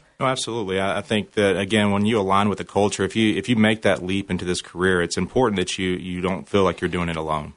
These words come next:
And, uh, the mentorship program that we have at,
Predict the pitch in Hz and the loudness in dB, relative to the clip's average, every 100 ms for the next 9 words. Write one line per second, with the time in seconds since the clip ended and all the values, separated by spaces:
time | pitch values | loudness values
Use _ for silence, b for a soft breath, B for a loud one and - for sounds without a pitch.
0 | _ 82 80 80 80 82 80 80 85 90 | _ -8 -6 -6 -6 -4 -4 -4 -4 -2
1 | 95 87 90 - 87 87 87 87 82 85 | -4 -4 -6 0 2 2 0 -2 -2 0
2 | 87 87 85 82 | 2 2 2 -2